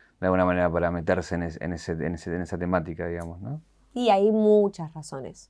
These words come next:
Speaker 2: O sea, hay muchas razones. Las, la, una de las primeras me parece que, que en algún punto todos somos víctimas de, de lo que sería lo perfecto, eh, en un ser humano,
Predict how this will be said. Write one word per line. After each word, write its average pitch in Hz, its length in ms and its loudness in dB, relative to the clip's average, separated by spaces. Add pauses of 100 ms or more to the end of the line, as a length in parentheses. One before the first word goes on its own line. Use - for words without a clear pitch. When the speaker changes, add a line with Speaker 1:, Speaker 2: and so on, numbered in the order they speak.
(160)
Speaker 2:
O - 60 -10
sea, 156 280 -2 (600)
hay 208 120 0
muchas 214 280 2
razones. 165 320 -4 (760)
Las, 202 180 4 (120)
la, 170 600 8
una 254 260 4
de 208 60 6
las 175 140 8
primeras 226 380 4
me 190 120 4
parece 180 320 4
que, 165 160 0 (180)
que 170 200 0
en 160 80 0
algún 185 300 2
punto 220 680 4 (1600)
todos 247 260 6
somos 190 280 2
víctimas 214 580 2
de, 151 240 2
de 156 140 2
lo 160 140 0
que 156 200 0 (260)
sería 180 320 2
lo 170 140 6
perfecto, 202 800 2 (420)
eh, 170 680 2 (220)
en 185 140 4
un 190 120 4
ser 165 160 2
humano, 170 340 8